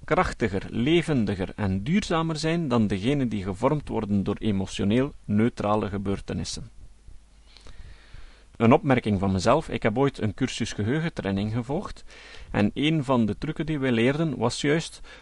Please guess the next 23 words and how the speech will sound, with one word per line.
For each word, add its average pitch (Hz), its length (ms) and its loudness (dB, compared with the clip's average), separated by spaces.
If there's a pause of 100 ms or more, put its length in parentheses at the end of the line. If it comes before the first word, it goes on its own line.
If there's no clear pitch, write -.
om 117 180 4
iets 131 160 2
dat 107 160 -2
we 107 80 0
moesten 101 340 0
onthouden 135 540 2
te - 100 -4
proberen 110 420 0
te 120 100 0
koppelen 160 420 4
aan 120 120 6
iets 151 180 4
dat 107 200 2
sterk - 320 2
emotioneel 110 640 2
is. - 300 -8 (1900)
Het 123 220 2
fenomeen 147 520 6
lijkt 135 280 2
niet 190 200 0
moeilijk 175 280 0
te 156 100 -6
begrijpen. 101 580 0